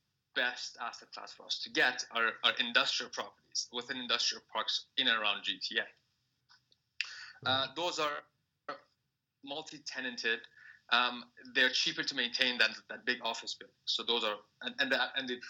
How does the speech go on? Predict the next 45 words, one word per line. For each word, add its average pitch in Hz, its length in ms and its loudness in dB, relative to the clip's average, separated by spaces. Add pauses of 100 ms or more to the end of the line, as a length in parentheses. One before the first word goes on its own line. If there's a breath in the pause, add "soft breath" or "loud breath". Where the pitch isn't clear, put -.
historically 156 500 4
have 135 240 2
had 139 180 0
higher 139 300 -2
yields. 127 420 -4
You're 131 80 -2
looking 131 200 -6
at 123 80 -10
seven, 123 320 -4 (120)
eight 120 160 -2
percent, - 300 0 (460 loud breath)
depending 120 400 0
on 120 100 0
your 113 80 -6
tenants. - 480 2 (320 loud breath)
So 143 140 0
those, 165 200 2
those 170 220 6
are 156 80 0
definitely 143 380 2
attractive 131 580 0 (380 loud breath)
because 123 240 -4
of 110 100 -4
the 107 80 6
high 117 300 4
yields, 110 560 0
because - 180 -8
we 107 80 -2
do 113 180 -4
need 107 220 -6 (240)
to - 120 -2
have 101 200 4
certain 113 320 4
level 101 240 0
of, 98 80 -8 (140)
keep 131 180 -4
certain 117 260 2
level 104 220 4
of, - 240 0
um, 107 300 -6 (360)
profitability 117 580 -4
within 107 260 -2
our 101 120 4
system, 135 380 0 (560 loud breath)
um, 110 240 6